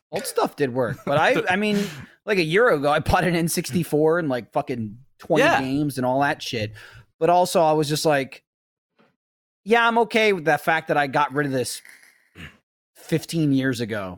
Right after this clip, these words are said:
Speaker 1: and then
Speaker 2: Yeah.
Speaker 1: bought it again."
Speaker 2: I had
Speaker 1: It
Speaker 2: to get rid of
Speaker 1: really
Speaker 2: it so I could
Speaker 1: didn't
Speaker 2: afford
Speaker 1: really
Speaker 2: the
Speaker 1: up-,
Speaker 2: new
Speaker 1: didn't,
Speaker 2: stuff.
Speaker 1: didn't really upset me.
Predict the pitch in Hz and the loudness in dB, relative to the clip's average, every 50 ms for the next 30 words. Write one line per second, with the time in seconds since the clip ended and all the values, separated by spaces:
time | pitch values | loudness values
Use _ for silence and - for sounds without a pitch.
0 | 123 156 123 113 117 117 113 120 135 127 120 107 104 101 101 92 101 95 95 95 | -12 -8 -6 -4 -4 -2 0 2 2 2 2 0 -4 -6 -10 -10 -10 -8 -8 -10
1 | 92 87 131 135 147 147 139 135 135 - 135 123 127 123 123 117 117 - - - | -6 -2 0 0 2 2 2 2 2 2 2 2 2 2 2 2 0 0 0 0
2 | - 139 123 123 165 160 117 - 156 143 123 117 147 143 107 113 123 135 160 156 | 0 2 2 2 2 0 0 2 2 2 2 2 2 2 2 2 2 2 2 0
3 | 160 92 - - 175 175 175 156 156 165 165 160 156 143 127 101 - - - 143 | 0 -2 0 0 0 0 0 0 2 2 2 2 2 2 0 -2 -4 -4 -2 -2
4 | 127 - 110 107 107 101 101 | -2 -2 -4 -8 -8 -8 -10